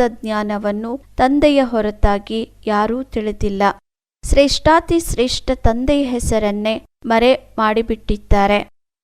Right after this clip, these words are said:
ತ್ರಿಮೂರ್ತಿಯ ಹೆಸರಂತೂ ಇದೆ, ತ್ರಿಮೂರ್ತಿ ಮಾರ್ಗ ಸಹ ಇದೆ, ತ್ರಿಮೂರ್ತಿ ಹೌಸ್ ಸಹ ಇದೆ.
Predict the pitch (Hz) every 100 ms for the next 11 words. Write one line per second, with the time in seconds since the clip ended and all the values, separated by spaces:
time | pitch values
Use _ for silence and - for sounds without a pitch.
0 | - 247 233 269 302 302 269 254 220 -
1 | 226 233 247 - 262 - 214 208 196 -
2 | _ _ _ _ - 262 285 311 320 285
3 | 233 202 202 277 302 294 302 294 302 240
4 | 233 196 - _ _ _ _ - 233 247
5 | 262 - 240 233 - 220 269 - - 269
6 | 240 208 - 214 196